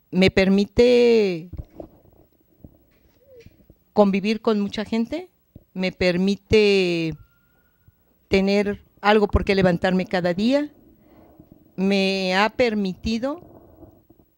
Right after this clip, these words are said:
eh, educar a mis hijos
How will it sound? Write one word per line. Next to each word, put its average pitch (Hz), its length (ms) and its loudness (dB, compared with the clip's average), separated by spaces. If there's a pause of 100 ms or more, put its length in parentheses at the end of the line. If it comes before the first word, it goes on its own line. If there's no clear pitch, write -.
(140)
eh, 165 1080 -12 (280)
educar 185 360 -8
a 196 60 -6
mis 180 240 -10
hijos 262 480 -14